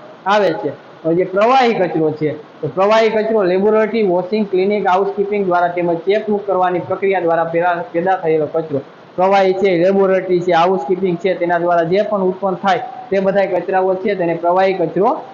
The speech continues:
કહેવાય છે. હવે બા-, બાળવાની પ્રક્રિયા દ્વારા પેદા થતી રાખ, એટલે કે શ્રેણી નવ નો છે, જે બાળવાની પ્રક્રિયા દ્વારા જે પેદા રાખ થાય છે, તે બધાય કચરાઓ છે,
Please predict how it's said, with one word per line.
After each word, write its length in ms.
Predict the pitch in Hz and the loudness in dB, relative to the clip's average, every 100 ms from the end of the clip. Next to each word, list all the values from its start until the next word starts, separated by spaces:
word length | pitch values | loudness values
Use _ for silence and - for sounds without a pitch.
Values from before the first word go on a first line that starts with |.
| - - | -8 0
કહેવાય 300 | 202 185 139 | 2 2 0
છે. 180 | 151 127 - - - - - - - - - - | -2 -6 -10 -20 -20 -20 -20 -20 -20 -20 -14 -4
હવે 280 | 190 208 196 - 622 - - - - - - | 0 2 2 0 -6 -8 -14 -18 -20 -20 -6
બા-, 220 | 175 202 - - - 196 | -2 -2 -4 -16 -16 -2
બાળવાની 460 | 185 214 226 226 214 | 2 4 4 2 0
પ્રક્રિયા 440 | 202 214 214 208 | -2 -2 0 0
દ્વારા 300 | 190 196 196 | 2 2 2
પેદા 320 | 190 190 202 | 0 0 0
થતી 280 | 185 170 165 | 0 -2 0
રાખ, 280 | 170 165 160 | 2 2 0
એટલે 180 | 147 151 | -2 -2
કે 80 | |
શ્રેણી 340 | 151 185 202 196 | -2 0 0 2
નવ 240 | 202 214 | 2 2
નો 140 | 208 208 | 2 0
છે, 160 | 196 | 0
જે 80 | 180 | 2
બાળવાની 440 | 170 175 196 196 | 4 4 4 2
પ્રક્રિયા 400 | 180 190 196 190 | 0 -2 0 0
દ્વારા 220 | 185 185 180 | 2 2 2
જે 160 | 196 | 0
પેદા 280 | 190 185 190 | 0 0 0
રાખ 280 | 185 190 - | 0 -2 -2
થાય 160 | 208 | -2
છે, 140 | 202 180 | -2 -2
તે 160 | 185 | 0
બધાય 260 | 190 190 180 | 0 0 -2
કચરાઓ 440 | 180 175 185 185 | -2 -2 -2 0
છે, 300 | 180 233 180 | -2 0 -2